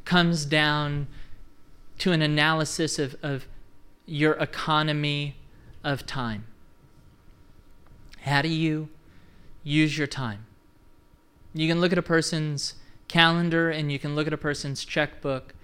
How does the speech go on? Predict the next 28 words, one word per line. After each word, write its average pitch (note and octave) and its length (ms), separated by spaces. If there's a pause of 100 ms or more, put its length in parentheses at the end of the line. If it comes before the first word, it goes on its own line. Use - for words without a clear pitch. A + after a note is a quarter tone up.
(380)
and D3 160
you D3 120
can C#3+ 340 (280)
learn D#3+ 340
an F3+ 100
awful A#2+ 380
lot. F3+ 360 (1900)
And C#3 160
it's - 160
not C3+ 340
to D3 100
be C3 380 (420)
condemning. C3 680 (320)
Sure, F#3+ 420
there E3 240
are D#3+ 180
always E3 520
going D#3 460
to - 140
be D#3+ 440 (320)
areas D#3+ 520
for, B2+ 480 (140)
for - 260
growth, C#3+ 520 (520)
for - 240
change, F3 640
for - 180
adjustment, C#3+ 680